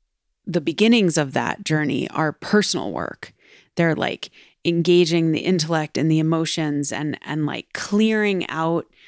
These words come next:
the stuff that's, like, on a personal individual level, using ritual practice, using prayer, using ritual technologies to, like, clear out the personal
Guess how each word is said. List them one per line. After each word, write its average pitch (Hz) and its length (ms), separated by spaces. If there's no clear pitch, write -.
the 147 260
stuff - 800
that's, - 280
like, 135 360
on 160 160
a 120 100
personal 185 520
individual 160 720
level, 104 340
using 190 500
ritual - 340
practice, - 680
using 170 420
prayer, - 320
using 156 640
ritual 156 320
technologies 135 800
to, 147 100
like, 113 280
clear 190 920
out 147 320
the - 80
personal - 800